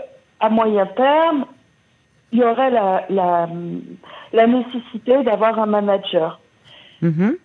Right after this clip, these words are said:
Speaker 2: D'accord.
Speaker 1: Et j'étais, euh,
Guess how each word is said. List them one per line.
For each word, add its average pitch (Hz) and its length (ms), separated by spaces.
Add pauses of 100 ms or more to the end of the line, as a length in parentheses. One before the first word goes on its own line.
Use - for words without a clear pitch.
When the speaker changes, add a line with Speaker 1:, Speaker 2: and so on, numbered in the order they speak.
(140)
Speaker 2:
D'accord. 170 340
Speaker 1:
Et 277 360 (180)
j'étais, 240 600 (760)
euh, 180 680